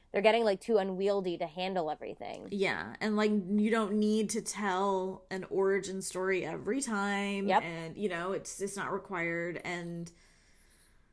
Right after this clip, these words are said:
Speaker 2: yeah, it was, it was a great movie, though.
Speaker 1: It was good. It was fun. It was, you know, there were parts that were a little slow in the middle.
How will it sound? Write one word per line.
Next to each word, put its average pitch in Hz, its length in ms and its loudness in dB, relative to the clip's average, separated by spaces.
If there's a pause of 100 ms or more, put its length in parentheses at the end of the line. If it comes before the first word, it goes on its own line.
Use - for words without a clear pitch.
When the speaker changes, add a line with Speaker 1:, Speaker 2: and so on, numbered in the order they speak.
(200)
Speaker 2:
yeah, 349 320 8
it - 80 4
was, 311 260 2 (240)
it 330 80 6
was 349 120 10
a 392 60 8
great 175 300 -4
movie, - 320 -18
though. - 220 -14 (260)
Speaker 1:
It - 80 8
was 240 240 10
good. 247 380 10 (100)
It 262 60 12
was 277 240 4 (160)
fun. 285 380 8 (280)
It 247 120 4
was, 226 600 2 (640)
you 247 140 6
know, 214 240 8
there 208 140 8
were 220 100 10
parts 240 580 4
that 214 360 12 (160)
were 214 160 2
a 214 60 6
little 202 240 2
slow 190 680 2
in 196 320 -2
the 185 80 2
middle. 190 600 0